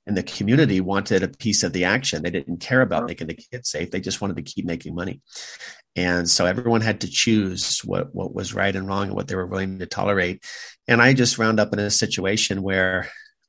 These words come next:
Speaker 1: I needed to make the town safe for my son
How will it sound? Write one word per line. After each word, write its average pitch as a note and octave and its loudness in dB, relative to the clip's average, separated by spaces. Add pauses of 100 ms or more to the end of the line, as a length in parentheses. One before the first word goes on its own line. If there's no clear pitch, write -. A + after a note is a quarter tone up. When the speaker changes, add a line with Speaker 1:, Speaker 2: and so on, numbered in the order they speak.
Speaker 1:
I F#2+ 0
needed G2+ -2
to G2 -4
make F#2 -2
the F#2 -6
town G2+ -4
safe - -4 (520)
for F#2 -4
my E2 -2
son F2+ 0